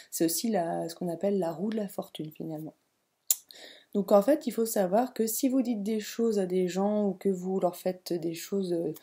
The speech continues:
des coups bas dans le dos, hein, et ainsi de suite, vous pouvez en ressentir en fait vous les effets par la suite sur votre vie. C'est pour ça que, euh, il est important de, d'être toujours un petit peu dans la positivité, dans le positivisme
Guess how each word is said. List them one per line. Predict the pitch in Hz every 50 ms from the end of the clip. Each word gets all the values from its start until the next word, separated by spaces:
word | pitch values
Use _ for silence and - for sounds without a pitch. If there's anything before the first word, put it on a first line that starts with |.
| - - _ -
des | 190 190 190
coups | 190 - - 202
bas | 190 202 202 202 196
dans | 185 180 175
le | 170
dos, | 160 190 214 247 269
hein, | 240 202 175 - - - -
et | - 165 165
ainsi | 165 - - 160 156
de | -
suite, | - - 277 311 - - - - - - - _ -
vous | 196 180
pouvez | - 220 202 220 262
en | 262
ressentir | 233 202 202 196 - 196 180 175 - - 233
en | 208 180
fait | 185 220 202 175
vous | 175 196 233
les | 233 214 185 170 180
effets | 180 180 - 226 240
par | 233 - - 208 196
la | 190 175
suite | 175 - - 247 247
sur | - - 214
votre | 185 185 196 170 160
vie. | 156 151 156 - - - - - - - - _ _
C'est | - - 208
pour | 208 196 196 185
ça | - - 262 269
que, | 262 - - 226 226 240 262 269 - - _ _ -
euh, | 190 180 180 175 175 -
il | - 175 175
est | 180
important | 175 170 170 - 180 - - - 240
de, | 240 214 202 202 214 240 - - - - _ _ _
d'être | - 214 214 214 214
toujours | - 196 190 190 214 233
un | 214 196
petit | 180 - - -
peu | - 226 226
dans | 214 190 180
la | 175 175 175 170
positivité, | - - - - 240 240 220 226 208 220 - 233 214 180 190 185 185 - - 226 240 226
dans | 202 175
le | 170 165
positivisme | 170 - - 220 214 208 208 - - - - 170 165 208 254 277 - - 190 160